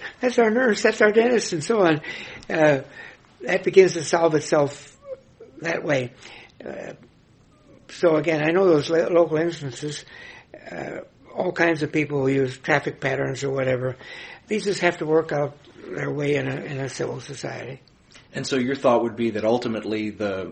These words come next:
Speaker 2: the Jeffersonian marketplace of ideas will, will settle out these rough edges over time?
Speaker 1: Well, I'm not, I'm not an optimist in the sense that everything's gonna be all right.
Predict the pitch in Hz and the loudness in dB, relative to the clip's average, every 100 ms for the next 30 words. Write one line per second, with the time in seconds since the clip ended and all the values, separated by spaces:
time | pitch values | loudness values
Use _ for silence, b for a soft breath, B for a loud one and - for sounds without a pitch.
0 | 85 104 104 - 113 123 117 120 110 107 | -12 -8 -8 -4 -4 -2 -6 -4 -6 -6
1 | 98 104 107 110 - 107 104 104 98 98 | -4 -4 -4 -8 -8 -8 -6 -8 -8 -8
2 | 107 101 98 - 104 101 104 101 104 101 | -6 -6 -8 -10 -10 -10 -12 -10 -8 -8
3 | 95 - - - 123 120 104 107 107 110 | -10 -14 -12 -6 -2 0 0 0 0 -4
4 | 107 101 92 - 104 98 101 95 98 92 | -10 -12 -12 -8 -8 -6 -8 -8 -10 -12
5 | - - 101 92 - 120 151 170 B B | -14 -12 -12 -14 -14 -14 -14 -18 B B
6 | B B B B - - - - 190 156 | B B B B -20 -20 -4 2 2 6
7 | 202 185 - 156 151 160 151 135 135 151 | 6 6 2 2 4 4 4 2 0 0
8 | 151 170 147 143 - 143 135 - 156 135 | -4 -4 -2 -2 -4 -2 0 0 0 -2
9 | 156 156 139 147 131 143 151 160 185 196 | -6 -6 -2 -2 -2 -2 -2 0 0 0
10 | 165 185 143 | 0 0 -2